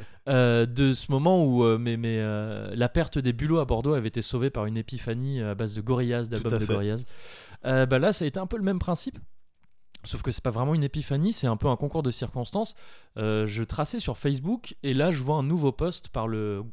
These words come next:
Speaker 2: le, la page officielle du groupe Radiohead.
Speaker 1: Ouais.
Speaker 2: Et qui a un post un peu chelou avec, euh, tu sais, un truc un peu cryptique comme Radiohead et un peu tout le monde en fait sait le faire maintenant sur internet.
Speaker 1: Ouais.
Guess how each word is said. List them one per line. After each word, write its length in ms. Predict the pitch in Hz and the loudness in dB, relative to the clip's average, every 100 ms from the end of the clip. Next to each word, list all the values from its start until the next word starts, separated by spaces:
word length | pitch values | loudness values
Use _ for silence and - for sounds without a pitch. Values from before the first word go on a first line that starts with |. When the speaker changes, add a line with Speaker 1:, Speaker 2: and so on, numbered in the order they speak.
| - | -10
Speaker 2:
le, 840 | 127 107 101 98 92 90 85 - 73 | -6 -4 -4 -4 -6 -8 -8 -10 -8
la 120 | 92 | -4
page 180 | 127 117 | -2 -2
officielle 320 | 113 127 190 | -4 -2 -2
du 80 | 139 | -2
groupe 220 | 131 160 | -2 -2
Radiohead. 480 | - 135 131 104 104 90 | 0 0 0 -2 -4 -6
Speaker 1:
Ouais. 160 | 90 - - - - _ - 131 | -6 -6 -16 -20 -20 _ -6 2
Speaker 2:
Et 180 | 180 202 | 2 2
qui 120 | 151 | 0
a 40 | |
un 80 | 123 | 0
post 280 | - 156 139 | 2 0 0
un 40 | |
peu 140 | 120 113 | -4 -4
chelou 560 | - 143 151 202 208 | -2 -2 0 2 4
avec, 340 | 147 120 131 127 | 4 2 -2 -2
euh, 180 | 113 107 | -2 -2
tu 60 | - | 0
sais, 40 | |
un 60 | 135 | 0
truc 180 | - 143 | 0 -2
un 60 | |
peu 100 | 147 160 | -2 -2
cryptique 560 | - 165 - 160 - | -2 -2 0 -2 -2
comme 200 | - 123 | -2 0
Radiohead 480 | 110 123 127 135 139 | 2 0 2 0 0
et 160 | 110 107 | -2 -2
un 100 | 101 | -4
peu 160 | - | -6
tout 220 | 107 - 127 | -8 -8 -6
le 60 | |
monde 180 | 123 131 | -6 -6
en 40 | 101 | -6
fait 160 | 107 | -8
sait 100 | - | -6
le 60 | 101 | -8
faire 200 | - 110 | -6 -6
maintenant 260 | 107 107 117 | -6 -8 -8
sur 180 | - | -6
internet. 400 | 95 101 113 151 | -8 -6 -6 -4
Speaker 1:
Ouais. 160 | 90 90 | -4 -6